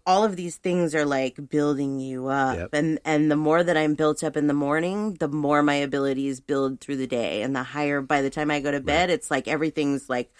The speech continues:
Speaker 1: so
Speaker 2: Yeah.
Speaker 1: open <laughs> and clear.
Speaker 2: And see, that for me was, like, the biggest, I think,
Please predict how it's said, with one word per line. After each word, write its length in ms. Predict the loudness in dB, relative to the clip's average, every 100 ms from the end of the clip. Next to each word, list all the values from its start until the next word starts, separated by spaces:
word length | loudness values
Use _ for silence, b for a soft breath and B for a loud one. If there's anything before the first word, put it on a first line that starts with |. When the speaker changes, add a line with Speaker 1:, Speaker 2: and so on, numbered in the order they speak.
| B -10
Speaker 1:
so 460 | 0 4 6 6
Speaker 2:
Yeah. 80 | 4 2
Speaker 1:
open 400 | 2 2 0 0
<laughs> 40 |
and 180 | -4 -6
clear. 640 | -6 -4 -2 -2 -6 -8 -14 _
Speaker 2:
And 100 | -2
see, 140 | 0
that 240 | 2 2 0
for 120 | 0
me 220 | 4 4
was, 260 | 4 2 0
like, 180 | -2 0
the 100 | -2
biggest, 480 | 0 0 0 -4 -8
I 40 | -4
think, 240 | -4